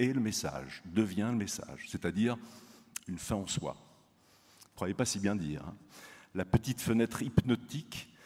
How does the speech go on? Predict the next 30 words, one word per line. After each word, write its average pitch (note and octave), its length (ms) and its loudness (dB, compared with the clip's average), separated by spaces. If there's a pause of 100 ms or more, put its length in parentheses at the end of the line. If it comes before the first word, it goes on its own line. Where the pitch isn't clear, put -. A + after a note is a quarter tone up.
(180)
était A2+ 260 2
devenue A2 640 4
le G2 380 4
centre - 640 0 (320)
de A2 100 2
notre A2 300 -2
vie. - 140 -10 (100)
Et - 80 -14
puis, - 200 -12
et - 40 -14
puis, F#2 480 -4 (460)
les E2+ 140 -2
programmes F2 580 2
se - 160 -2
sont E2 380 0
multipliés, F#2 840 -2
hein, F#2+ 300 -12
les D#2+ 120 -4
chaînes G2+ 460 -2
foisonnaient, A2+ 800 2 (460)
les A2 260 6
écrans C3+ 340 2
publicitaires A#2+ 920 -2 (840)
pullulaient, F3 520 2 (400)
hein. D2 120 -10 (360)
Vous G#2 80 -12
vous - 60 -14
souvenez A#2+ 300 0
de A2 80 -4
cela ? C3 280 2